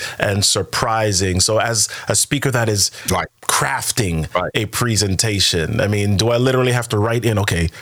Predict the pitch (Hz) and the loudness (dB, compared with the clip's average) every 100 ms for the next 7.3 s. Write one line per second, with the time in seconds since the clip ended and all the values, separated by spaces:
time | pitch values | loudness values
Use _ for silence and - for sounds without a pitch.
0 | - - 85 80 82 - 101 110 110 - | -6 -2 0 2 2 0 0 2 2 0
1 | 107 92 82 69 73 - 98 - 98 101 | 0 2 2 2 -2 0 2 2 0 0
2 | 90 87 - 143 - - - - 104 101 | -2 0 -4 -4 -4 -6 -2 -2 0 -2
3 | 117 165 165 - 156 - - 160 175 160 | 0 -2 0 -2 -2 -6 0 0 2 -2
4 | - 147 - - - 156 180 180 - - | 0 -4 -4 -4 -2 0 2 0 0 -2
5 | 185 185 160 156 - 160 147 135 131 95 | 0 2 0 0 0 0 0 -2 0 0
6 | 82 - - - - 123 123 113 107 90 | 2 0 -2 -10 -2 0 0 0 -2 -2
7 | 95 - 180 | 0 0 0